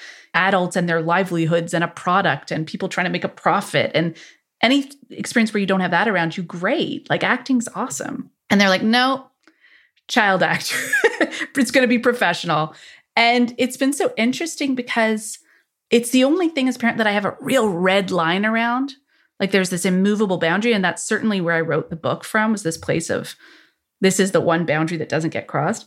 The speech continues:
It's really interesting because they asked me the other day if they could just audition for something. And I was like, "Yeah, but you can't do it." And they were, "I just want the experience of auditioning." They auditioned. The people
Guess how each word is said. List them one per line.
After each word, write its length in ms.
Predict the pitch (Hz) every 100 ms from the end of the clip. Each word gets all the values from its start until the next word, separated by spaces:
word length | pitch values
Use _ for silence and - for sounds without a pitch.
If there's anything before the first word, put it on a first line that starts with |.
| - - _ _ _ _ _ _ _
It's 160 | 214 214
really 280 | 220 285 254
interesting 440 | 254 254 - 220
because 300 | 202 196 185
they 140 | 185 196
asked 340 | 196 233 -
me 80 | 240
the 120 | 214
other 140 | 202 190
day 80 |
if 80 | 190
they 80 | 190
could 160 | 185 -
just 220 | 185 -
audition 480 | 170 151 156 - 196
for 140 | 226
something. 320 | 220 226 247
And 80 | 240
I 40 | 202
was 100 | 196
like, 120 | 196
"Yeah, 80 | 220
but 80 | 196
you 60 |
can't 320 | - 214 -
do 160 | 175 190
it." 80 | -
And 80 | 196
they 60 |
were, 120 | 185
"I 60 | 202
just 180 | 196 247
want 80 | 202
the 40 |
experience 280 | 196 - 185
of 80 | 190
auditioning." 340 | 180 185 175 - - -
They 120 | 220
auditioned. 680 | 226 226 262 - 190 202 254 - _ _ _ _
The 160 | 254 233
people 340 | 269 262 -